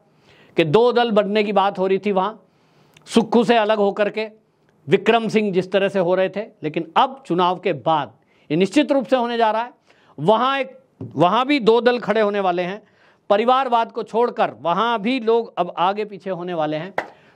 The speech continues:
तो हिमाचल प्रदेश में भी इस तरह की बात होने वाली है। इसी तरह से आप आ जाइए राजस्थान। राजस्थान में सचिन पायलट के बारे में खबर है,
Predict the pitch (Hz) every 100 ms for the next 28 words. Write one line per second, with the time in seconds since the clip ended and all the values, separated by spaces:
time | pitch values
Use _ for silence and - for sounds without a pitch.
0 | - 240 180 208 233 240 285 240 202 208
1 | 214 202 190 220 202 180 175 170 170 151
2 | 185 - - 151 143 120 120 113 - _
3 | _ - - - 262 269 370 311 247 247
4 | - 180 196 214 202 185 190 214 214 139
5 | 165 233 226 226 247 262 254 _ _ _
6 | 156 190 247 311 330 - - 226 220 262
7 | - 196 254 233 185 170 185 185 180 156
8 | 151 151 151 160 196 233 262